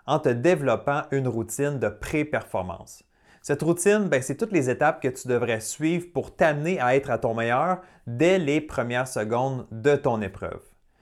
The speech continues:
Dès que tu te lèves le matin pour ta compétition, ben, tu devrais déjà chercher à optimiser ton temps disponible. Si tu as quatre heures devant toi avant d'aller performer, ben, qu'est-ce que tu vas faire de ces quatre heures-là ?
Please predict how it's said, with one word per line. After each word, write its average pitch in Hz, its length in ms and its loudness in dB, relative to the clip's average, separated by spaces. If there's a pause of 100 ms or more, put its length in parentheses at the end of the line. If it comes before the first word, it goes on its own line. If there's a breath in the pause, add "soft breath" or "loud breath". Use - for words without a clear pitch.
(220 soft breath)
Dès 190 160 4
que - 100 -12
tu - 80 -16
te - 80 -6
lèves 156 220 2
le 127 100 4
matin 120 380 0
pour 110 180 -12
ta 110 120 -6
compétition, 110 640 -4
ben, 120 100 -2
tu - 160 -10
devrais 123 240 2
déjà 160 280 2
chercher - 540 -4
à - 220 -2
optimiser 143 800 -2 (240 loud breath)
ton 110 200 2
temps 143 380 0
disponible. 110 800 -4 (260 soft breath)
Si - 180 -4
tu 190 100 4
as 175 60 4
quatre 135 300 -2
heures 147 200 4
devant 117 340 0
toi 143 420 0
avant 120 220 0
d'aller 110 180 0
performer, 113 640 -4
ben, 123 200 -2
qu'est-ce 220 220 -6
que - 80 -4
tu 127 220 -8
vas 110 120 0
faire 143 300 0
de 110 80 -4
ces 104 240 -10
quatre - 320 -6
heures-là ? 92 400 -6